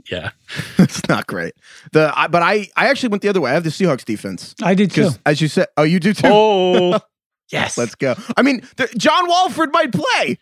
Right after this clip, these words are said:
Speaker 3: That's all it is.
Speaker 1: I get to
Speaker 2: Like,
Speaker 1: host
Speaker 2: that's
Speaker 1: a
Speaker 2: it.
Speaker 1: trivia question. I'm stoked about
Speaker 3: It's
Speaker 1: this.
Speaker 3: ju-,
Speaker 2: You
Speaker 3: it's,
Speaker 2: do.
Speaker 3: okay, it's, it's John Walford playing. The Seahawks are the cheapest defense and the Rams are the most expensive, which is a little weird to me considering one defense
Speaker 2: I
Speaker 3: is going
Speaker 2: agree.
Speaker 3: up against Russ and the other's going up against Walford.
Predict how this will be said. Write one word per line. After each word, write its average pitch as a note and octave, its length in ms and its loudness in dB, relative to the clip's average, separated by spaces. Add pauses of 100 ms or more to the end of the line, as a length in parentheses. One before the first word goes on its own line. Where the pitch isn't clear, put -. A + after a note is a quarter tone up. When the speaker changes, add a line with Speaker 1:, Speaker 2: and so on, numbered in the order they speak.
(120)
Speaker 3:
That's C4 220 2
all A3+ 220 4
it E3 80 2
is. C3+ 320 -2
Speaker 1:
I F#3+ 80 2
get G#3 140 0
to E3+ 60 2
Speaker 2:
Like, E3 100 4
Speaker 1:
host C#4+ 160 2
Speaker 2:
that's - 20 -12
Speaker 1:
a G4 100 -2
Speaker 2:
it. - 20 0
Speaker 1:
trivia E3+ 280 0
question. G#2+ 400 -10
I'm G2+ 80 -14
stoked - 400 -4
about F3 180 -6
Speaker 3:
It's B3 120 0
Speaker 1:
this. F2+ 100 -6
Speaker 3:
ju-, D4+ 80 -2
Speaker 2:
You B3 100 -2
Speaker 3:
it's, C#4 40 2
Speaker 2:
do. A2+ 200 0
Speaker 3:
okay, G#3 200 2
it's, - 120 -4
it's F#3 180 0
John D#4+ 300 2
Walford A3 380 2
playing. D#3+ 220 2
The D3+ 60 -2
Seahawks D#4 360 0
are B3 80 2
the F#3 80 0
cheapest G3+ 440 0
defense F#3 300 2
and E3+ 80 2
the D3+ 80 2
Rams E3+ 260 2
are F3 40 2
the E3+ 80 2
most D#3 260 0
expensive, D3 440 -8
which F#3+ 140 -4
is A#3 100 -4
a D4 40 -2
little A#4 260 0
weird G3+ 220 0
to F#3 80 -2
me D#3+ 120 2
considering D#3+ 420 0
one F3 180 4
defense D#3+ 340 2
Speaker 2:
I A#2 40 2
Speaker 3:
is C#3 80 -2
going D#3+ 180 2
Speaker 2:
agree. D#3 60 2
Speaker 3:
up D3 120 -2
against D3 300 -4
Russ C#3+ 380 -2
and D3 160 -2
the C#3+ 100 2
other's C#3+ 240 0
going C#3+ 180 -2
up C3+ 120 -4
against C3+ 200 -6
Walford. B2+ 540 -6